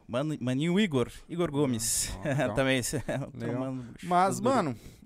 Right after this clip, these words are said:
Speaker 2: ah, a gente já meio que conversou ali meio que em off na hora de vir ali. Ah, como é que nasceu a música pra ti? Como
Speaker 1: Ah, pra mim a música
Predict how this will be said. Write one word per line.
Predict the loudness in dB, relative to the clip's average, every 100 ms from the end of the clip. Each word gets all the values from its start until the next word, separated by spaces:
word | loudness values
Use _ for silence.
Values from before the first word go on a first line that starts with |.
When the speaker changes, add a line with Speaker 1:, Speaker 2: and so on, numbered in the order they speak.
| -6
Speaker 2:
ah, | -2 0 0 0 -2 -2 -4 -8 _ _ -10
a | -8
gente | -8 -8
já | -8
meio | -6 -8
que | -10 -10 -10 -16
conversou | -10 -8 -6 -8
ali | -8 -8
meio | -8 -10
que | -10
em | -10
off | -8 -10 -10
na | -8
hora | -8 -10
de | -12
vir | -12 -10 -8
ali. | -10 -12 -18 -20 -20 -20 -20 -8
Ah, | -6 -4 -6 -8 -10
como | -6 -6
é |
que | -6
nasceu | -6 -4 -2
a | -2
música | -4 -8 -10 -14
pra | -14
ti? | -16 -18 -20 _ _ _ _ _ -20 -20 _
Como | -20 -12
Speaker 1:
Ah, | -6 -6
pra | -4 -2 -2
mim | 0 0
a | 0
música | 0 -2 -2 -2